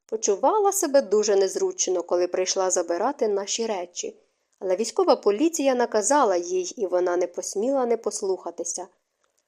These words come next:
Якщо перші роки війни нагадували ризиковану подорож морем, то десь до середини тисяча дев'ятсот сорок третього року ми зрозуміли, що хвилі стали надто високими,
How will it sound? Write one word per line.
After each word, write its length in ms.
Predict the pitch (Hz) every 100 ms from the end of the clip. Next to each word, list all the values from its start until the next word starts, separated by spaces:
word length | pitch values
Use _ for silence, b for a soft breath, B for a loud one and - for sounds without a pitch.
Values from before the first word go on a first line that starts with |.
| _ -
Якщо 320 | 220 220 381
перші 400 | 381 330 320 269
роки 300 | 240 233 262
війни 340 | 220 214 247 277
нагадували 640 | 226 254 233 214 214 208
ризиковану 600 | 196 196 - 220 196 190
подорож 600 | 185 202 196 190 185 185
морем, 460 | 196 233 269 180 175 _ _ _ _ -
то 120 | 202
десь 220 | 330 359
до 100 | 277
середини 600 | 269 254 269 254 233 220
тисяча 380 | 226 240 226 202
дев'ятсот 540 | 196 190 196 196 220
сорок 280 | 220 190 185
третього 480 | - 208 202 180 180
року 400 | 269 302 254 247 b b _ -
ми 200 | 240 233
зрозуміли, 720 | 202 202 208 190 196 185 175
що 200 | - 175
хвилі 480 | - 175 247 302 285
стали 380 | - 262 254
надто 420 | 226 202 190 - 190
високими, 800 | 196 - 233 208 196 180 175